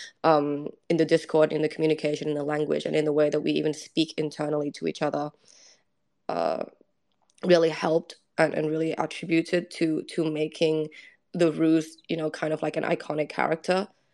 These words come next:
Um, apart from that, I really have to say it's all been about the people.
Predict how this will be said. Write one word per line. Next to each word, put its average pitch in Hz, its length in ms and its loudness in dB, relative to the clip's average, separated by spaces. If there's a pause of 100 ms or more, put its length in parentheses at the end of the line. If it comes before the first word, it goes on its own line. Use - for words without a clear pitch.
(800)
Um, 160 480 2
apart 190 380 4
from 190 240 2
that, 165 360 -2 (160)
I 165 260 2 (140)
really 175 300 0
have 170 200 0
to 170 100 -2
say 160 260 2
it's 160 140 -6
all 160 220 4
been 160 140 4
about 156 200 2
the 156 80 0
people. 151 640 -2